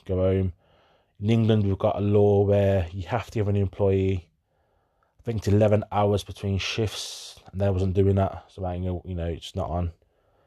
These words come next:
Then talking to my team leader about it, he said anyway they're gonna start getting rid of staff anyway, like, and that, and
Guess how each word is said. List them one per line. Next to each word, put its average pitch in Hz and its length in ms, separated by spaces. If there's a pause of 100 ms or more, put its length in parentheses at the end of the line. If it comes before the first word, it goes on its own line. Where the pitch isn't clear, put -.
(680)
Then 120 120
talking 127 260
to 123 40
my 117 60
team 113 260
leader 110 160
about 104 300
it, 107 120 (260)
he 101 120
said 98 160
anyway 98 240
they're 92 100
gonna 95 300 (140)
start 90 260
getting 92 160
rid 95 100
of 92 120
staff - 480
anyway, 90 260
like, 87 220
and 95 80
that, 73 100
and 87 200